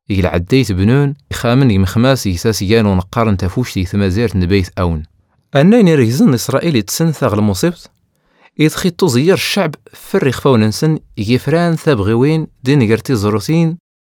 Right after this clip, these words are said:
تسرفين دوناون. انظوني عبراني ناسي في اللوردون يثمازيرت نجاد، دجلعاد، يتشاول يقيم نقل جلجال. الشعب كل نسن هالثريقيين دارس.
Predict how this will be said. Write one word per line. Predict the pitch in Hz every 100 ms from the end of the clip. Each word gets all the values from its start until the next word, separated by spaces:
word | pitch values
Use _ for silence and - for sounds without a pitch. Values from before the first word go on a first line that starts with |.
| _ -
تسرفين | - 113 - 165 170 165 - 104
دوناون. | 117 101 80 76 - - _ _ _ _ - - -
انظوني | 123 170 233
عبراني | 120 131 120 135 180
ناسي | 127 117 160
في | 107
اللوردون | 110 107 104 156
يثمازيرت | 110 101 110 101 151 151
نجاد، | 107 92 135 147 156 _ _ _ -
دجلعاد، | 107 107 123 110 156 170 - _ _ _ _ _ -
يتشاول | 131 - 123 127 170 170 -
يقيم | 131 - 185 165
نقل | 123 101 95
جلجال. | 95 80 87 78 - _ _ _ _ _ _ -
الشعب | 113 - 107 104
كل | - 160
نسن | 151 - 185
هالثريقيين | 127 - 110 110 139 135 175 156
دارس. | 117 87 78 -